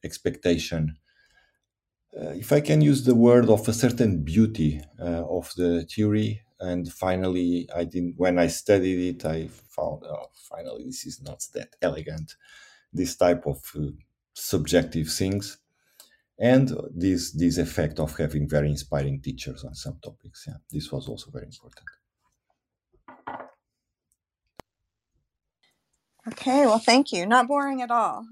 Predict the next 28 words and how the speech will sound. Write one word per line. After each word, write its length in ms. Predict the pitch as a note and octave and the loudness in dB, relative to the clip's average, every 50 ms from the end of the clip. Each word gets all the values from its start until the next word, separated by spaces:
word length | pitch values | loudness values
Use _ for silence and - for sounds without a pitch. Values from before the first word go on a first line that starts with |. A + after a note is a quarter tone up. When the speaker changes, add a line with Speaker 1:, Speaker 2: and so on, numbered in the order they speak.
| - - | -14 -10
Speaker 2:
All 180 | G#3+ G#3+ A3 A#3 | -6 -6 -6 -8
the, 160 | A3+ A#3+ G#3+ G#3 _ | -10 -16 -20 _ _
you 120 | - A#3+ | -18 -14
know, 240 | G#3+ F#3+ F3 F#3+ A3 | -10 -8 -10 -10 -10
we're 100 | - A#3 | -14 -18
science 360 | A#3 - - B3 B3 B3 - - | -14 -8 -6 -6 -6 -6 -10 -14
people. 280 | - - F#3 - - E3+ | -18 -20 -16 -10 -8 -4
All 200 | - - G3+ G#3 | -2 -2 -4 -4
the 80 | G#3 G3+ | -6 -10
details 460 | G3+ G3 G#3 - - G#3+ G3+ G3+ G3 | -20 -20 -18 -12 -10 -10 -10 -8 -10
are 160 | - F#3+ G3 - - | -12 -12 -12 -14 -16
fantastic. 600 | - G3 - A3 G#3 G#3+ - - - - A3 A3 _ _ _ _ _ _ _ _ _ _ _ _ _ _ _ _ | -16 -14 -14 -14 -14 -14 -14 -16 -18 -20 -20 _ _ _ _ _ _ _ _ _ _ _ _ _ _ _ _ _
And, 260 | - G3 F#3 F3+ F#3 F#3+ | -10 -10 -8 -8 -8 -10
um, 340 | F#3 F3+ F3+ F3+ F3 F#3+ F#3+ _ _ _ _ _ _ _ _ _ _ _ _ _ _ _ _ - - | -10 -10 -10 -10 -12 -14 -14 _ _ _ _ _ _ _ _ _ _ _ _ _ _ _ _ -20 -16
really, 520 | - G3+ G3 G#3+ B3+ C4+ B3 A3+ G#3+ G#3+ F#3+ | -14 -8 -2 2 2 4 6 6 6 6 6
again, 420 | F#3 A3 - A3+ A3+ G#3 G3 G3+ | 4 4 4 2 2 2 0 -2
about 260 | G3+ - F#3 F#3 - | -2 -2 -2 -2 -2
your 120 | - G3 - | -4 -10 -12
comment 380 | - - F#3+ F#3+ F#3+ F#3 - | -12 -12 -12 -12 -12 -12 -14
about 280 | F3 F3+ F3 E3+ - - | -12 -10 -10 -10 -10 -10
music, 440 | F#3 F3+ F#3 G3 G3 - F#3 F#3+ _ | -10 -8 -8 -8 -8 -10 -12 -12 _
it's, 360 | - F#3+ - - - - - _ _ - | -16 -16 -14 -14 -14 -16 -16 _ _ -16
it's 240 | - G3 F#3 - - | -14 -14 -14 -14 -14
just 300 | - - D4 - - _ _ _ _ _ - | -8 -8 -6 -6 -8 _ _ _ _ _ -12
relationships 1200 | - F#3+ G3 F#3+ E3+ E3 E3+ F#3+ A3+ - - E3 E3 E3 F3 - - F3 E3+ F3 _ - - - | -6 -4 -2 -2 -2 -2 -4 -4 -4 -6 -6 -8 -8 -8 -8 -8 -8 -8 -8 -10 _ -14 -12 -10
and 220 | - E3+ F3 F3+ _ _ _ _ - | -8 -8 -8 -10 _ _ _ _ -18
communicating 960 | - - F#3+ F3+ F3 F#3 F#3+ F#3+ F#3+ F#3+ - F3+ E3+ E3+ F3 E3+ E3 E3+ E3+ E3+ | -10 -6 -4 -4 -2 -2 -2 -4 -4 -6 -6 -8 -6 -6 -6 -6 -6 -6 -6 -6
and 300 | E3 E3 E3 E3+ F3+ | -8 -8 -8 -10 -10